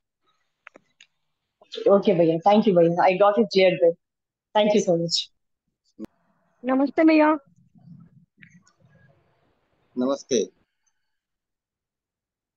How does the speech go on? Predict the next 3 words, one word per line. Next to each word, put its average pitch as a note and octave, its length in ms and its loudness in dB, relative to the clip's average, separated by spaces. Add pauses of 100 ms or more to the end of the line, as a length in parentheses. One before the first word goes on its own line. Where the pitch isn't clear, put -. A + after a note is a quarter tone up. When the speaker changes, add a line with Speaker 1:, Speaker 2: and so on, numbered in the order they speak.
(1600)
Speaker 2:
हेलो, C#4+ 380 2 (140)
नमस्ते D4 400 2
भैया। E4 360 2